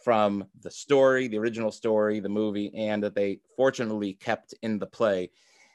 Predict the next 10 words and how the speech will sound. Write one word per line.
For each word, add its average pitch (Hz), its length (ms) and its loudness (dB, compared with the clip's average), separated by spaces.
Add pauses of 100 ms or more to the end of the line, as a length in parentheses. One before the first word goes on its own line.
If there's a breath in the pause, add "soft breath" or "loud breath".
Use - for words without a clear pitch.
(140)
is 107 360 -4 (100)
this 113 380 -6
line, 85 400 -6 (540)
"Get 123 260 2
busy 131 320 0
living 113 460 0 (280)
or 92 140 -8
get 113 360 0
busy 107 300 -4
dying." 90 460 -6